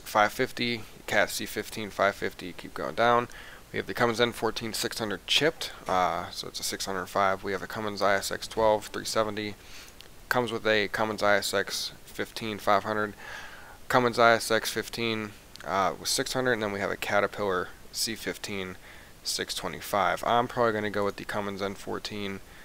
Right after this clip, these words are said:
uh, six hundred chipped for today. Moving over to transmissions, there's only two.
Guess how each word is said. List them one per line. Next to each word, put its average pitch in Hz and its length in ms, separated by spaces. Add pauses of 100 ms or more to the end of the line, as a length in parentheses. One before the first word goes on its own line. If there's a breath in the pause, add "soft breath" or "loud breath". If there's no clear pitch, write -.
(340 loud breath)
uh, 90 200
six - 260
hundred 90 240
chipped - 300 (320 loud breath)
for - 140
today. 82 320 (1080 loud breath)
Moving 139 220
over 135 200
to 107 60
transmissions, 117 580
there's 110 140
only 110 180
two. 113 380